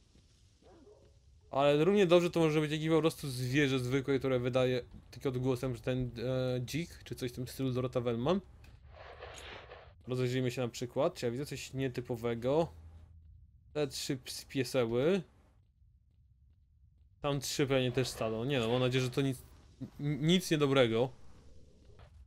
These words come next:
Kurde, to była po-, początkowa lokacja, czy nie? Bo ja się już pogubiłem. Mi się zdaje, że to była początkowa, a my idziemy gdzie indziej.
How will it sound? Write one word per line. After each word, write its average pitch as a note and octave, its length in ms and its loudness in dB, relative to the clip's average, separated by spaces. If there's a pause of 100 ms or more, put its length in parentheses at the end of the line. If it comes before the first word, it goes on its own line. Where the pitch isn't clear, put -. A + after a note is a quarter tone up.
(500)
Kurde, A3+ 160 8
to D#3+ 80 2
była F3+ 140 12
po-, F#3 260 8
początkowa F3+ 440 4
lokacja, B3 380 4
czy A3 180 4
nie? D#3+ 200 8
Bo C#3 80 4
ja C#3 40 4
się F3 100 0
już E3 80 -2
pogubiłem. D3+ 680 4
Mi D3 80 0
się F3 100 4
zdaje, F3+ 200 10
że E3 60 4
to E3 100 -6
była E3 120 8
początkowa, F#3 600 2
a F3 40 4
my E3+ 140 6
idziemy E3+ 320 2
gdzie D3 140 -4
indziej. C#3 420 0